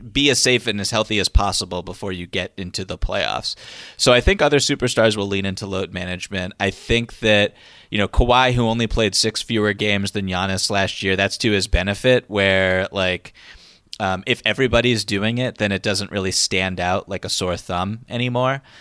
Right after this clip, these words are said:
Um, and, like, the other just basic arguments for want-, believing that Kawhi can win M V P, like, I think the Clippers will be very good this year. You have to be on a very good team.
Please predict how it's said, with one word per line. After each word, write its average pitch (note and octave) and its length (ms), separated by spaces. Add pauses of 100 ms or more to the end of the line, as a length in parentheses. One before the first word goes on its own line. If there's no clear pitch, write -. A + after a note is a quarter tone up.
(180)
Um, G2 400
and, G#2 480
like, G2+ 320
the A#2 300
other A#2+ 320
just G#2 320
basic G#2 400
arguments F#2+ 560
for G2 180
want-, F#2 460
believing G#2 400
that F#2+ 120 (340)
Kawhi F#2 680
can F2+ 460
win G2 140
M F#2 60
V F#2 120
P, E3 180
like, G2 320
I G#2+ 80
think G#2 240
the G#2 80
Clippers G2 420
will G2 100
be F#2 120
very F2 400
good A#2 220
this F2 180
year. F#2 80
You F2 120
have F#2+ 200
to G2 80
be F#2 140
on F2+ 80
a F2 40
very F2+ 360
good F#2 180
team. F2+ 440